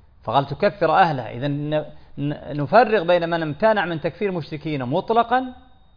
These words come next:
وجعلهم معذورين مطلقًا، وبين من اش-، من امتنع من تكفير آحادهم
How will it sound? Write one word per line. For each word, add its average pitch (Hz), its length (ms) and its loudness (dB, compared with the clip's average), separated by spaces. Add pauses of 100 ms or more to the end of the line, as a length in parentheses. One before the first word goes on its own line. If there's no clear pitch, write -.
(360)
وجعلهم 151 520 2
معذورين 156 520 -2
مطلقًا، 240 640 0 (800)
وبين 180 440 2
من 180 220 -2
اش-، 151 140 -12
من 165 160 -2
امتنع 170 380 -2
من 175 160 -6
تكفير 220 520 -4
آحادهم 226 1040 4